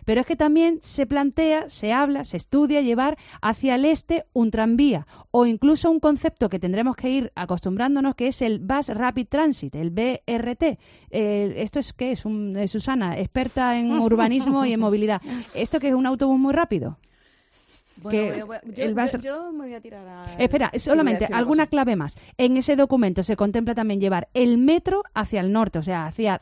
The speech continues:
Speaker 1: Ciudad Jardín. Pero es que tampoco se descarta que sea un tranvía en superficie ni tampoco que sea el Bus Rapid Transit.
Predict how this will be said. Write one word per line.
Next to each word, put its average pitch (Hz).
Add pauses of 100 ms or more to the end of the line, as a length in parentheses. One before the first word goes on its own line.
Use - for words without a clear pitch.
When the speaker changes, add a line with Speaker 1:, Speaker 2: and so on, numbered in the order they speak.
Speaker 1:
Ciudad 202
Jardín. 180 (200)
Pero 214
es 202
que 254
tampoco 233
se 233
descarta 240
que 160
sea 180
un 180
tranvía 302 (260)
en 190
superficie 269
ni 285
tampoco 185
que 262
sea 262
el 185
Bus 185
Rapid 175
Transit. 277